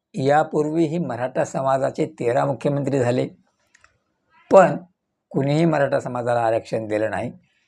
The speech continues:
पहिल्यांदाही मराठा समाजाला आरक्षण मीच दिलं होतं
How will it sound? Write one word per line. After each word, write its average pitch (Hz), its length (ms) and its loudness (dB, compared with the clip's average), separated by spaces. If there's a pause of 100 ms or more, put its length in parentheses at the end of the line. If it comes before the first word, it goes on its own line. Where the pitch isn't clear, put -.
(240)
पहिल्यांदाही 147 580 2
मराठा 151 320 0
समाजाला 123 380 -4
आरक्षण 117 420 -6 (140)
मीच 165 220 0
दिलं 123 260 0
होतं 95 420 -4